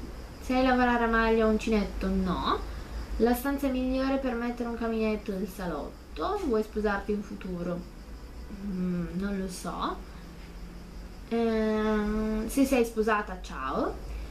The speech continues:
Eh, quando eri al liceo? Perché avevi una cotta?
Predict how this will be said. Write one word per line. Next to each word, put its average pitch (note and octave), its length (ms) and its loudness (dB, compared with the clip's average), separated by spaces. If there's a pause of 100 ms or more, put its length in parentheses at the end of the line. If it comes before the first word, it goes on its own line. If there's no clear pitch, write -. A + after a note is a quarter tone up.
(280)
Eh, F#3 320 0 (100)
quando E4 540 2
eri D4 420 4
al A3+ 80 6
liceo? G3+ 840 0 (1200)
Perché A#3+ 260 2
avevi G#3+ 260 4
una F#3 120 -6
cotta? - 420 -12